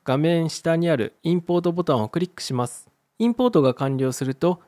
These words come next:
画面下にすべて完了しましたと出るので、これでインポートが完了となります。これで取り込みが完了しましたので、今選択したファイルのみがこのフォルダに取り込まれて表示されていることがわかります。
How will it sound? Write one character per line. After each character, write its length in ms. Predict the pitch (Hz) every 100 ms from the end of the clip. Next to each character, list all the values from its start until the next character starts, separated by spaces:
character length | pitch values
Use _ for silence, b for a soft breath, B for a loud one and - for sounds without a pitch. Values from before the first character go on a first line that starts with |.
| -
画 120 | 139
面 240 | 160 175
下 180 | 165 160
に 140 | 156 -
す 180 | -
べ 100 | 226
て 140 | 151 117
完 300 | - 151 175
了 140 | 190
し 140 | 180 196
ま 140 | 196
し 120 | 196
た 120 | 160
と 140 | 135 117
出 100 | 147
る 120 | 139
の 120 | 120
で、 200 | 143 175 _
こ 140 | 214
れ 60 | 208
で 200 | 208 202
イ 80 | 190
ン 100 | 190
ポ 160 | 180
ー 20 |
ト 120 | 143 143
が 120 | 175
完 260 | - 135
了 140 | 123 120
と 100 | 202
な 80 | 170
り 120 | 127
ま 120 | 123
す。 220 | - - _ _ _
こ 100 | 214
れ 80 | 214
で 160 | 220 214
取 220 | 175 190
り 40 |
込 80 | 208
み 120 | 208
が 140 | 208 196
完 220 | 180 180
了 100 | 190
し 160 | 180 190
ま 160 | 190
し 100 | 175
た 140 | - 131
の 100 | 120
で、 240 | 147 151 b b -
今 220 | 220 190
選 300 | - 165 175
択 260 | 185 180 180
し 80 |
た 160 | - 165
フ 80 | 185
ァ 140 | 190
イ 20 |
ル 80 | 156
の 140 | 143 143
み 160 | 127
が 180 | 160 170 B _
こ 120 | 185
の 160 | 196 190
フ 140 | 190
ォ 40 |
ル 100 | 185
ダ 200 | 180 175
に 240 | 180 190 - -
取 220 | 175 185
り 20 |
込 100 | 190
ま 160 | 190 175
れ 80 |
て 280 | - 170 170
表 100 | -
示 240 | 170 170 160
さ 140 | 160
れ 80 | 151
て 100 | 151
い 60 | 147
る 80 |
こ 120 | 143 185
と 120 | 214
が 120 | 165
わ 80 | 123
か 120 | 117
り 80 | 113
ま 160 | 113
す。 200 | - -